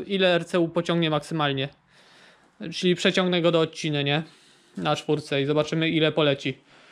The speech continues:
Mi się wydaje, że tak około dziewięćdziesięciu. Około dziewięćdziesiąt. No ale możemy to prze-, przetestować na G P S-ie, na telefonie. Trochę mam dziadowski telefon, ale może pociągnie jakiś, jakąś aplikację, więc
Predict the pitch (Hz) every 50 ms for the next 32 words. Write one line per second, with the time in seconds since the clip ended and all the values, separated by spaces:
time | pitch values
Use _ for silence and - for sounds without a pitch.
0 | - - - _ _ _ - 220 220 226 214 240 226 220 226 226 214 196 - 208
1 | 190 185 185 185 202 196 185 180 180 175 180 175 170 175 - 240 226 214 208 -
2 | 226 208 202 202 202 196 - _ _ _ _ _ - - 214 220 - - 202 196
3 | - 240 220 208 185 170 180 170 185 185 175 214 208 208 - 214 202 196 190 185
4 | - _ - - - - - _ - - 277 269 240 226 214 202 202 190 202 196
5 | 180 185 170 - - 170 170 170 160 - 185 170 180 165 - 185 165 160 151 147
6 | 160 156 147 143 - 160 139 160 151 147 - 160 147 135 - 143 139 143 - 143
7 | 135 135 139 139 - - - - - - - - - 247 220 247 247 233 220 202
8 | 220 226 254 254 247 - 240 - 233 233 233 233 233 226 208 202 208 208 190 190
9 | 180 185 180 - 190 180 170 160 147 143 143 - 151 135 - - - - 156 151
10 | 175 156 151 143 143 - 147 - 147 135 - - 143 139 135 143 131 127 131 127
11 | - - - -